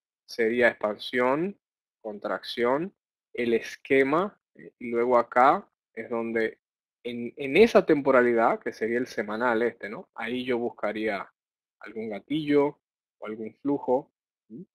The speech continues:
La razón por la que hacemos esta correlación de temporalidades, H uno diario, H cuatro semanal, diario,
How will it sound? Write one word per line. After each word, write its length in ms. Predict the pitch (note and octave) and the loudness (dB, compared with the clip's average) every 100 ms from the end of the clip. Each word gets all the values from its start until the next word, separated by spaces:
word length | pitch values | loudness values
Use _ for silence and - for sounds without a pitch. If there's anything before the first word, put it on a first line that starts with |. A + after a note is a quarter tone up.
| _ _ _ _ _ _ _ _ _ _ _ _ _ | _ _ _ _ _ _ _ _ _ _ _ _ _
La 160 | C3+ C3 | 2 4
razón 380 | C3+ - F3 F#3+ | 4 2 0 4
por 160 | G3+ | 8
la 240 | F#3 D#3+ - | 10 8 6
que 380 | D3 C3 - _ _ _ _ _ _ _ _ _ _ | 4 4 2 _ _ _ _ _ _ _ _ _ _
hacemos 420 | - C3 C3+ C#3+ | -4 -2 -2 0
esta 260 | D3 D3+ C3+ | 2 2 0
correlación 540 | B2+ B2 A#2 - C3 | 2 2 0 -2 -4
de 100 | C3 | -2
temporalidades, 840 | B2+ B2 A#2+ A2+ A2+ A#2 A2 G#2+ G#2+ | -4 -4 -4 -2 0 0 0 -2 -8
H 200 | - A2+ | -4 -4
uno 260 | B2+ B2+ | -2 -2
diario, 600 | A#2+ C3 C3+ C3+ C3 C3+ _ _ _ | 2 6 6 4 0 -4 _ _ _
H 220 | G#2 - | -14 -14
cuatro 380 | - A#2+ A2+ A2 | -2 0 0 -6
semanal, 680 | - G#2+ A2 B2+ C3 B2+ B2+ | -8 -10 -2 2 2 0 -6
diario, 400 | A2+ A#2+ A#2 A#2+ | -12 -8 -4 -4